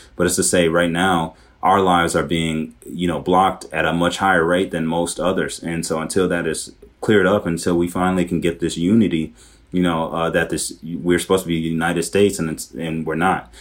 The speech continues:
And until we can become the United States and, and achieve the dreams that we promote and that w-, in the images that we paint to the rest of the world, um, until that happens,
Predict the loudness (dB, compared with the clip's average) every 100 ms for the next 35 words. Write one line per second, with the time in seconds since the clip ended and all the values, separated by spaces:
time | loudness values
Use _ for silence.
0 | -20 -8 -4 0 2 4 2 0 0 2
1 | 4 4 4 2 0 -2 0 0 0 -2
2 | -2 -2 -4 0 2 2 0 0 0 2
3 | 2 2 0 0 -2 -2 -2 0 0 0
4 | -4 -6 -4 -4 -6 -6 -4 -2 -2 -2
5 | 2 4 2 0 -2 -2 -4 -4 -4 -4
6 | -10 -20 -18 -2 0 2 2 0 0 2
7 | 4 4 0 -10 -20 -20 _ 0 0 0
8 | -2 -4 -6 2 4 4 2 0 0 0
9 | -4 -6